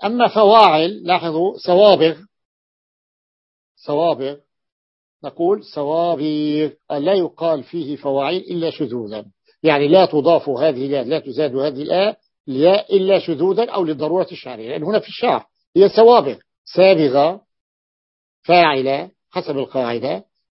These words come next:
تجمع على فواعل، شاعرة، شواعر، سابغة، سوابغ، فاعلة، فواعل، فقال: "هو سوابيغ"، زاد الياء، زاد الياء،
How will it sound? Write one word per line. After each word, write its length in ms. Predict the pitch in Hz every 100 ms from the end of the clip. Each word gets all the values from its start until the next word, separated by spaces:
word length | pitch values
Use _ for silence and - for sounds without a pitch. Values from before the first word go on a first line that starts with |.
| _
تجمع 440 | 196 147 151 151
على 160 | 202 233
فواعل، 400 | 214 233 131 123
شاعرة، 400 | 196 175 180 214
شواعر، 540 | 220 254 214 160 160 _ _ _ _ _ _ _ _ _ _ _ _ _ _
سابغة، 720 | - 202 175 147 131 165 220 _
سوابغ، 480 | - 233 240 185 175 - _ _ _ _ _ _ _ _ _ _ _ _ _
فاعلة، 480 | - 160 147 143 185
فواعل، 560 | 185 226 233 165 151 175 _ _ _ _ -
فقال: 300 | 156 190 185
"هو 200 | 208 190
سوابيغ"، 1120 | 165 151 180 196 190 180 185 185 185 185 175 156 _ _ _
زاد 640 | 120 110 165 190 220 226
الياء، 540 | 180 165 147 160 135 - _ _
زاد 540 | 113 127 156 185 196
الياء، 500 | 139 120 135 143 120